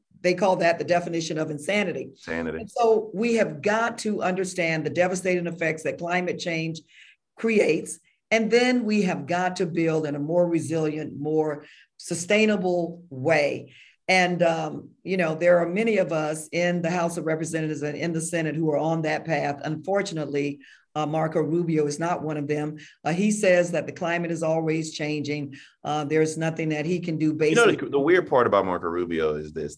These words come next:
Speaker 2: though. Mar-, Marco Rubio has become, and then I, I'll get your answer to the insurance question.
Speaker 1: Mm-hmm.
Speaker 2: When Marco Rubio was a Speaker of the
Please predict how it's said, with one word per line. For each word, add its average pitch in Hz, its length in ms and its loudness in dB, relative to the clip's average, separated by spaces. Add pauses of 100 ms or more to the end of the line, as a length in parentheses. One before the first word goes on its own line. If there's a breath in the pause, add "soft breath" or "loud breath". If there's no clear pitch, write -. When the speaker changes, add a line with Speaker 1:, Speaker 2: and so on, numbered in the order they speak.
Speaker 2:
though. 76 320 -2
Mar-, 107 200 -4
Marco 135 280 0
Rubio 92 440 0
has 78 220 -2
become, 73 520 -6
and 92 80 -6
then 98 120 0
I, 95 80 2 (120)
I'll 90 180 -2
get 90 140 -4
your 85 180 -2
answer 82 340 -6
to 76 80 -12
the 73 120 -8
insurance 71 480 -10
question. - 460 -10 (220 loud breath)
Speaker 1:
Mm-hmm. 165 260 -4
Speaker 2:
When 123 80 0
Marco 202 260 0
Rubio 120 380 4
was 92 180 4
a 80 40 -8
Speaker 92 440 -2
of 76 80 -2
the 71 140 -4